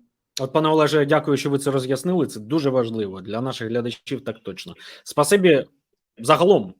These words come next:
за цю розмову, за це інтерв'ю. Олег Пензен, член економічного дискусійного клубу, був моїм гостем сьогодні. Глядачам теж дякую. Лайк, підписка і на Telegraph.ua, і на,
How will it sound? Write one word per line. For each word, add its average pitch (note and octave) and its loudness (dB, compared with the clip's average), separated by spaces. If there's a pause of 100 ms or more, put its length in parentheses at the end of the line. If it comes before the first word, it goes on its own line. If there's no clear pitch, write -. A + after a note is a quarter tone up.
(100)
за A2 -8
цю C3+ -6
розмову, B2+ -4
за A2 -6
це B2+ -8
інтерв'ю. C#3 -2
Олег A#2 -4
Пензен, C#3+ -4
член C3 -8
економічного B2 -10
дискусійного A2+ -8
клубу, A2 -8
був A2 -10
моїм A2 -6
гостем G#2+ -8 (300)
сьогодні. D3+ 0 (260)
Глядачам C#3 2
теж G#2+ -6
дякую. C#3+ 2 (460)
Лайк, C3 0
підписка C#3+ -2
і B2+ -8
на A#2+ -6
Telegraph.ua, A#2+ -2
і C3+ -6
на, A#2+ -6